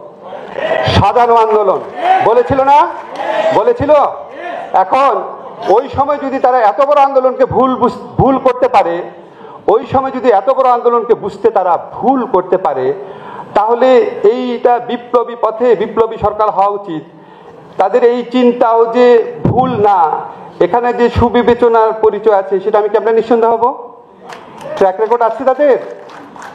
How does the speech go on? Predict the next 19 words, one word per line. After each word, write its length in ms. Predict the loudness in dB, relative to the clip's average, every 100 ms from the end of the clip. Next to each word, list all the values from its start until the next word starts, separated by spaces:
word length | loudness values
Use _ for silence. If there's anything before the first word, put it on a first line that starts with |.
| -20 -20 -20 -20 -20 -14 -8 -4
কাজেই 380 | 0 2 2 2
এটা 160 | 2
বলা, 420 | 2 0 2 2
ভাই, 280 | 2 0 0
অনেক 260 | 0 -2 -4 -4
সোজা। 400 | 0 0 -2 -8 -18 -6
আমার 240 | -2 0 0
কাছে 220 | 0 0
মনে 220 | 0 0
হয়, 320 | 0 0 -2 -2 -4
আমাকে 300 | -2 -2 -2
মাঝে 180 | 0
মাঝে 220 | 0 -2 -4
জিজ্ঞেস 220 | -4 0
করে 100 | 2
মানুষ 320 | 0 -2 -6 -10 -18 -4
যে, 140 | 0 2
"কেমন 360 | 2 0 -2
আছেন?" 320 | -2 -4 -8